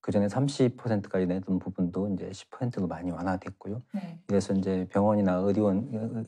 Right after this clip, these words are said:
Speaker 1: 의료기관 가는 데에는 훨씬 더 이제 부담이 줄어들 걸로 보고 있습니다. 특히 틀니나 임플란트 같은 경우 종전에 이제 오십 퍼센트까지 부담을 했던 부분을
Speaker 2: 음.
Speaker 1: 삼십 퍼센트로 이제 본인 부담 비율을 많이 낮췄습니다.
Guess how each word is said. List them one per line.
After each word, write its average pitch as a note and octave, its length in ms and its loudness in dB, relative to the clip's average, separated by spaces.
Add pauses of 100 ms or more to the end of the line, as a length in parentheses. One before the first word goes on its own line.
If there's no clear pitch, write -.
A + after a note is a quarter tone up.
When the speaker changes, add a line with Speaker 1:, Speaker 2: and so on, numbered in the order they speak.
Speaker 1:
의료기관 G#2 340 2
가는 G2+ 300 -2
데에는 G#2 420 -2 (240)
훨씬 B2+ 240 0
더 G2+ 100 -2
이제 F2+ 140 -6
부담이 G2 500 0 (300)
줄어들 F#2+ 340 2
걸로 F#2 260 -4
보고 F#2+ 220 -10
있습니다. - 440 -14 (400)
특히 A2+ 420 2
틀니나 C#3+ 500 6
임플란트 G#2+ 800 4
같은 G2 320 -2
경우 F#2 380 0 (300)
종전에 G#2 600 4
이제 F2 180 -6
오십 G2 300 -2
퍼센트까지 F#2+ 520 -2
부담을 F#2 340 -4
했던 G#2+ 280 -4
부분을 F2+ 300 -4
Speaker 2:
음. G2+ 220 -6 (160)
Speaker 1:
삼십 C#3+ 380 -2
퍼센트로 F#2+ 680 -6
이제 F2+ 320 -8
본인 G2+ 240 4
부담 F2+ 240 0
비율을 F#2 320 2
많이 F2 240 -12
낮췄습니다. F#2 760 -10